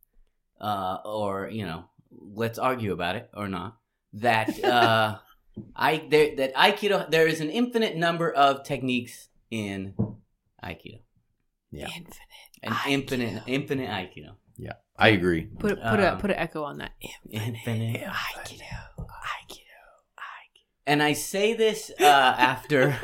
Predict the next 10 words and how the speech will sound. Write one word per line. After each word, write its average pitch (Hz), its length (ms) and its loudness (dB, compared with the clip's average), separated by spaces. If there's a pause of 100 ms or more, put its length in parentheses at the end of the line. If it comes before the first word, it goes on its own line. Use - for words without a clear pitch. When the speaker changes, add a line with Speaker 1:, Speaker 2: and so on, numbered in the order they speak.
(360)
Speaker 3:
<laughs> - 400 -12
Speaker 1:
I 147 120 8
say 175 260 0
this 196 180 0
after, 131 680 2
um, 107 420 4
doing 131 260 0
some 113 420 -2
test - 280 -4
prep, 117 260 0